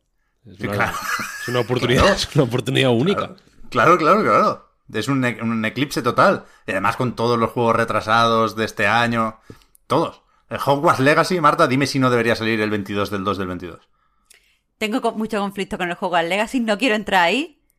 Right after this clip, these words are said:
Speaker 3: pero sí que es
Speaker 2: Pe-
Speaker 3: verdad que sería buena fecha.
Speaker 2: Claro, pero ¿qué juego le puede decir que no a esa fecha?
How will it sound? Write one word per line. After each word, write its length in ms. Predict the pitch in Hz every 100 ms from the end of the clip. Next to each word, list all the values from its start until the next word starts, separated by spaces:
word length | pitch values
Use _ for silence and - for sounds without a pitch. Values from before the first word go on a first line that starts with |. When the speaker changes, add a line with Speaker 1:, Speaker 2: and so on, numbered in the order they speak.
| _ _ _ _ _ _ _ _ _ _ _ _ -
Speaker 3:
pero 160 | 233
sí 100 | 202 -
que 60 |
es 40 | 226
Speaker 2:
Pe- 60 |
Speaker 3:
verdad 140 | - 170
que 80 |
sería 220 | 170 165 160
buena 200 | 147 -
fecha. 460 | 143 139 147 135 _
Speaker 2:
Claro, 280 | - 107 185
pero 220 | 127 117 - -
¿qué 100 | 175
juego 280 | 196 196
le 80 | 151
puede 180 | 127 135
decir 160 | 117 127
que 120 | 110
no 80 | 101
a 20 |
esa 140 | 98
fecha? 240 | 92 85